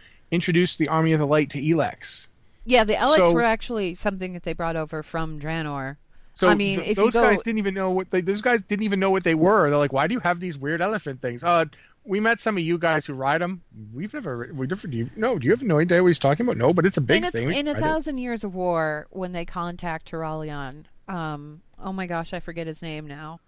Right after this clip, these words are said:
Speaker 1: The light demon?
Speaker 2: Yes.
Speaker 1: Lothraxion?
Speaker 2: Lothraxion, thank you. When
Speaker 1: Yeah.
Speaker 2: Lothraxion contacts them, there's, there's, you know, an indication that they've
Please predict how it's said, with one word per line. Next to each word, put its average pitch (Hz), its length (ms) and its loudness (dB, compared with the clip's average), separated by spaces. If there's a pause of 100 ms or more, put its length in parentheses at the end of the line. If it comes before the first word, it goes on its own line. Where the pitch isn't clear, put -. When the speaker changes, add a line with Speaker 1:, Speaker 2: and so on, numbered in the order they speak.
(100)
Speaker 1:
The 139 120 4
light 139 200 4
demon? 170 480 0
Speaker 2:
Yes. 202 260 2
Speaker 1:
Lothraxion? 208 320 -2 (240)
Speaker 2:
Lothraxion, 190 680 -4
thank 175 240 -8
you. 147 120 -8
When 160 160 -10
Speaker 1:
Yeah. 170 160 -6
Speaker 2:
Lothraxion 185 540 -4
contacts 160 540 -6
them, 147 220 -10 (300)
there's, 170 360 -4
there's, 180 400 -6
you 202 140 -8
know, 156 200 -6
an 170 140 -8
indication 165 640 -8
that 139 240 -8 (220)
they've 175 440 -6